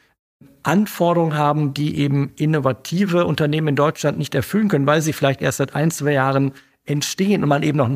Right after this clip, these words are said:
keine zweistellige Millionenumsätze mit Drohnen gemacht hat und da dann eben Hersteller aus Asien bevorzugt werden, die aber eben auch Daten, Kanäle,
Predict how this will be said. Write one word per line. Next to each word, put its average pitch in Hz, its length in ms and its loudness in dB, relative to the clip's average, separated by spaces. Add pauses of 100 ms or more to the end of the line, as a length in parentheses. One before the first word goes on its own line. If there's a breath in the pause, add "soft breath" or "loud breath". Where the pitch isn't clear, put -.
keine 170 300 0
zweistellige 143 560 0
Millionenumsätze 160 960 0
mit 139 180 -4
Drohnen 151 200 0
gemacht 135 360 0
hat 165 160 -2 (520 soft breath)
und 139 200 0
da 139 160 2
dann 160 160 0
eben 147 380 -2
Hersteller 139 720 0
aus 139 220 -2
Asien 143 360 0
bevorzugt 180 640 -4
werden, 185 420 0 (480 loud breath)
die 139 300 0
aber 190 360 2
eben 156 240 -2
auch 139 300 0 (360 soft breath)
Daten, 180 800 0 (360)
Kanäle, 190 800 2